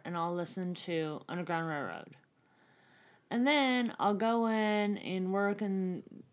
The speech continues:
you know, maybe two, three hours later, I'll take a fifteen minute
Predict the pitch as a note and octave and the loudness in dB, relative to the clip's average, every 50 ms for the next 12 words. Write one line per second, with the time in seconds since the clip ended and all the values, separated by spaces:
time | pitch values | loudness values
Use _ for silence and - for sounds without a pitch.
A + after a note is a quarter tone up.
0 | - - - - F#3+ F#3+ F#3 F3 F3 F3 E3 E3 E3 E3 D#3+ D#3+ - - F#3+ F#3 | -16 -10 -6 -4 -2 -2 -2 -2 -2 -2 -2 -2 -2 -2 -4 -4 -4 -4 -4 -4
1 | - D#3+ F3 F3 E3+ D#3+ E3 D#3+ E3 E3+ G#3+ A3+ A3 G3 G3 F3+ F3 F3 - F#3 | -2 -2 -2 0 2 2 2 0 0 0 0 0 2 2 2 2 2 0 -2 -4
2 | F3 D#3+ D#3+ - - E3 - - E3+ E3 - F3+ F3 E3+ D#3+ D3+ C#3 B2 C3 C#3 | -4 -4 -4 -6 -8 -8 -6 -8 -8 -8 -6 -6 -4 -4 -4 -4 -6 -6 -6 -8